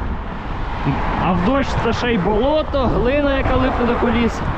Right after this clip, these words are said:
І ось так я їду на роботу кожного дня. Двадцять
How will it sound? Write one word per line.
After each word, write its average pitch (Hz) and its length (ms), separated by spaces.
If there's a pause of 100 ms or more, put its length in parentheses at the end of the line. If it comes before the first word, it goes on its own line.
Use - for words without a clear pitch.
(2000)
І 240 120
ось 233 60
так 277 260
я 269 60
їду 247 260
на 247 140
роботу 247 480 (1300)
кожного 247 580
дня. 202 340 (600)
Двадцять 269 560